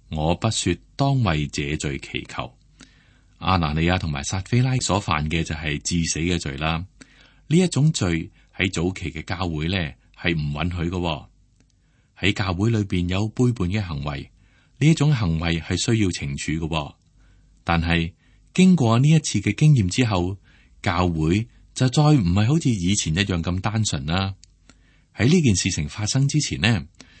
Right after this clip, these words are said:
佢哋凡物公用嘅喎，但係呢件事幾乎摧毀咗佢哋。噉喺下一章呢，我哋就會睇到更多關於呢方面嘅事喎。恐懼籠罩咗全教會，恐懼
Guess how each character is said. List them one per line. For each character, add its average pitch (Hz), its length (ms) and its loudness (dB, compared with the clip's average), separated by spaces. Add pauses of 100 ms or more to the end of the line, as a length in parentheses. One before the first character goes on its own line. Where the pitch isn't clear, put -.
(140)
佢 135 160 4
哋 110 320 2 (300)
凡 73 320 -4
物 80 60 -2 (100)
公 120 200 4
用 82 160 2
嘅 78 100 -4
喎， 76 280 -2 (720)
但 113 160 2
係 107 160 6
呢 143 100 4
件 104 200 2
事 - 160 -2
幾 85 480 0
乎 67 340 -8
摧 110 180 -2
毀 85 160 -2
咗 78 140 -4
佢 76 160 -8
哋。 - 240 -12 (720)
噉 156 100 6
喺 196 180 6
下 117 140 0
一 139 100 4
章 165 220 4
呢， 165 80 6 (180)
我 92 80 2
哋 92 80 2
就 82 160 -2
會 82 160 -2
睇 85 180 -2
到 80 240 -2
更 87 220 -2
多 104 380 -4
關 131 220 2
於 135 80 2
呢 143 120 2
方 147 160 -2
面 87 240 -2
嘅 76 140 -6
事 73 160 -6
喎。 78 260 -2 (1120)
恐 107 300 4
懼 92 380 4
籠 76 320 -6
罩 87 200 -2
咗 82 200 -2
全 69 260 -8
教 71 240 -8
會， 71 340 -8 (560)
恐 123 300 4
懼 104 320 -2